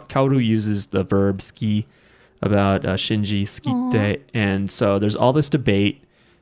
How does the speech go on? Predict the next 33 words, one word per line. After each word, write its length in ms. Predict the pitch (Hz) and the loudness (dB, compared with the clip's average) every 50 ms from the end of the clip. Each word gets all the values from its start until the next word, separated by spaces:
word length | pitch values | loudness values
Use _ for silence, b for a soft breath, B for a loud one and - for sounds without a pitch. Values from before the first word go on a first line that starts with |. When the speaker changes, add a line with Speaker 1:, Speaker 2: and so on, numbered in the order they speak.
| b _ - | b _ -2
Speaker 1:
about 200 | - 104 95 92 | 2 2 4 4
whether 200 | 107 110 127 131 | 4 4 4 4
or 20 | |
not 240 | 127 120 120 127 - | 4 4 2 2 0
he's 220 | - - 117 - - | 0 -4 -2 0 2
really 220 | 113 113 117 113 | 2 4 4 2
gay 220 | 98 104 101 98 | 2 2 4 4
or 100 | 98 98 | 4 4
whatever. 280 | 92 95 92 92 95 107 | 2 2 0 0 0 2
Not 180 | 117 160 208 226 | 2 2 2 4
when 80 | 226 220 | 4 4
it, 560 | 190 143 135 135 - - - - - - - 180 | 2 2 0 -4 -10 -14 -20 -20 -12 -6 -2 0
not 160 | 190 208 208 | 0 2 2
that 80 | 220 202 | 2 2
it 40 | 151 | 2
matters, 640 | 123 113 117 165 196 170 143 156 151 139 135 - - | 2 4 4 4 4 4 4 2 2 0 -4 -4 -4
like, 160 | 147 139 127 | -4 -2 0
whatever. 500 | 123 135 160 196 190 123 95 82 - 120 - - | 2 2 2 2 2 2 0 -2 -4 -6 -4 -2
He 160 | - 156 147 | 0 0 0
clearly 760 | - - - - 175 185 190 185 175 165 160 151 147 139 135 | -2 -4 -2 2 4 4 6 4 4 4 2 0 0 -2 0
likes 300 | 135 127 120 117 - - | 0 0 0 0 -2 -4
Shinji 320 | - 135 127 113 117 110 | -4 -4 -2 -2 -2 -2
more 240 | 110 110 110 113 110 | 0 0 0 0 0
than 80 | 107 110 | 0 -2
the 80 | 110 104 | 0 0
way 180 | 101 101 101 | 2 2 2
a, 100 | 98 95 - - | 2 0 -2 -4
a 60 | 113 104 | -4 0
normal 480 | 98 101 104 101 104 101 98 98 98 | 2 2 4 4 4 4 4 4 4
Speaker 2:
They 120 | - 339 339 | 4 2 2
like 280 | 339 349 349 330 - | 2 0 -2 -4 -4
each 180 | 262 233 - - | -6 -6 -6 -8
other. 380 | - - - - - - 233 | -10 -12 -16 -12 -10 -10 -10